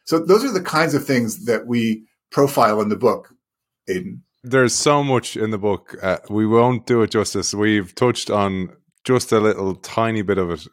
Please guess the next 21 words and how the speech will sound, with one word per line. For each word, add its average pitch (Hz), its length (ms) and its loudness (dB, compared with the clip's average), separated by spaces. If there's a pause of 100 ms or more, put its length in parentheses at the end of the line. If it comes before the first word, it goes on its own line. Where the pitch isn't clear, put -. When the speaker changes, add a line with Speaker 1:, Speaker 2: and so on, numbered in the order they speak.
(120)
Speaker 2:
The 95 80 -4
red 107 240 2
flags 107 480 0
in 104 160 -2
there, 98 240 0
the 85 160 -6
self-test 104 720 0
are 95 80 0
in 95 120 -2
there. 92 340 0 (440)
But 113 200 2
one 143 180 2
of 143 100 4
the 113 60 2
things 113 200 0
I 104 100 2
found 113 300 -2
so 117 240 4
interesting 104 460 -2
was 92 200 -4
the, 95 380 0